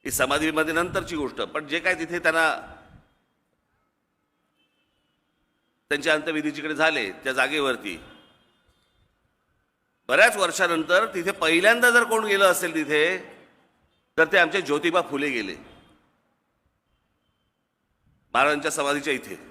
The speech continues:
आणि त्यांनी पाहिलं की तिकडे काहीतरी सगळी अशी उद्ध्वस्त झालेली गोष्ट होती.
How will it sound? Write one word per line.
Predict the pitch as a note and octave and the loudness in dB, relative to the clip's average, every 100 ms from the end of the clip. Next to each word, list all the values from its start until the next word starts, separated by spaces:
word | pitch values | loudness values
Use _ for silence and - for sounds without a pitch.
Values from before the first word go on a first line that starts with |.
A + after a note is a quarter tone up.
| - _ _ _ _ _ _ _ _ _ _ _ _ _ _ _ _ _ _ _ _ _ _ _ _ _ _ _ _ _ _ _ _ _ | -20 _ _ _ _ _ _ _ _ _ _ _ _ _ _ _ _ _ _ _ _ _ _ _ _ _ _ _ _ _ _ _ _ _
आणि | - E3+ | -2 0
त्यांनी | G#3 | 0
पाहिलं | A#3+ E3+ F#3 A3+ | 2 2 2 0
की | G#3+ | -2
तिकडे | G#3+ G#3+ | -6 -6
काहीतरी | A#3 G3+ G#3+ A3 | -2 -2 -2 -4
सगळी | - F3 A#3 G3+ | -4 -4 -2 -2
अशी | - | -2
उद्ध्वस्त | G#3 D#3 D#3 A#3+ A#3+ | -4 -2 2 2 2
झालेली | F#3 F#3+ F#3+ G3 | 0 0 -4 -6
गोष्ट | F3 - | -6 -4
होती. | F#3+ D3+ G#2+ | -4 -4 -8